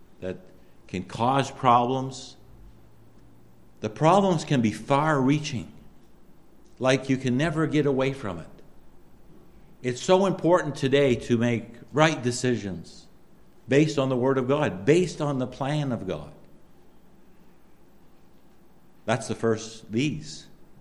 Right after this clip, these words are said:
Verse eight. "Likewise also these, dreamers,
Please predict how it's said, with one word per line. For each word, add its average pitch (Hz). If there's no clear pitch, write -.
Verse 160
eight. -
"Likewise 170
also 151
these, 147
dreamers, 170